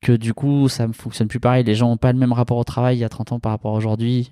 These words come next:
La publicité est plus aussi mise en avant, et plus aussi créative, et plus aussi intéressante que ce que ça n'a été. Donc aujourd'hui, c'est, tu lessives souvent des petits jeunes pendant deux ans, ils partent, tu reprends des petits jeunes pour les lessiver pendant deux ans, tu les payes pas cher,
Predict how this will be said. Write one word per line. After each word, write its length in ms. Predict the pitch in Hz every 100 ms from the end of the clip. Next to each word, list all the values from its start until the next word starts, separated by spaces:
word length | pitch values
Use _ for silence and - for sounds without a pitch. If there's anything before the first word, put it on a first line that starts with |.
| - -
La 160 | 107
publicité 520 | 104 110 107 113 120
est 40 | 113
plus 220 | - 113
aussi 600 | 110 - - 113 110 110
mise 200 | 107 113
en 120 | 117 117
avant, 340 | 113 120 120
et 80 | 110
plus 140 | -
aussi 180 | 107 -
créative, 640 | - 120 113 - 123 117 110 - - _ -
et 100 | 113
plus 140 | 113
aussi 220 | 107 113 113
intéressante 800 | 123 117 113 - 127 - - _ _
que 160 | - 107
ce 100 | -
que 100 | 107
ça 160 | - 104
n'a 120 | 107
été. 300 | 104 131 - _ - - _ -
Donc 140 | 104
aujourd'hui, 320 | 110 113 135
c'est, 380 | 139 - 107 104
tu 160 | - 110
lessives 400 | 113 - 135 123
souvent 320 | - 120 120
des 100 | 113
petits 200 | - 117
jeunes 260 | 117 113 117
pendant 220 | 107 104
deux 160 | 107 110
ans, 300 | 123 135 143 -
ils 200 | 104 -
partent, 380 | 113 135 - -
tu 100 | 107
reprends 200 | - 117
des 100 | 110
petits 180 | - 113
jeunes 160 | 120
pour 120 | 117
les 80 | 110
lessiver 240 | 110 107 107
pendant 180 | 104
deux 180 | 101 107
ans, 160 | 123 127
tu 120 | -
les 80 | 107
payes 140 | 107
pas 120 | 104 107
cher, 340 | 120 123 -